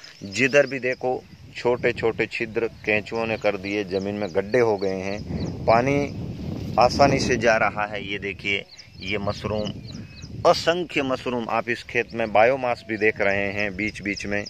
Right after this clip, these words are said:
कंपोस्ट खाद, जो कि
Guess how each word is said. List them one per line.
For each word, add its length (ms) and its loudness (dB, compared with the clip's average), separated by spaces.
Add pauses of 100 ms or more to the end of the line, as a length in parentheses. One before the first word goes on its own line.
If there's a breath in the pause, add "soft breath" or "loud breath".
(340 loud breath)
कंपोस्ट 580 0
खाद, 400 4 (680)
जो 160 2
कि 400 -2